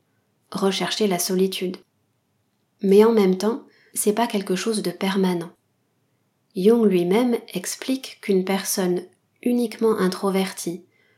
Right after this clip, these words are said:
ou une personne uniquement extravertie,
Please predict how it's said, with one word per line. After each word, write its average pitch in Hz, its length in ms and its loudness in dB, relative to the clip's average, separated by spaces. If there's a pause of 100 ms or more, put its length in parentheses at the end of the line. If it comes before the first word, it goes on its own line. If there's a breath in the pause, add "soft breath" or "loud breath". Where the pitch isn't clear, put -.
(260 soft breath)
ou 226 320 0
une 196 180 2
personne 190 600 0 (140)
uniquement 226 600 2
extravertie, 180 880 -6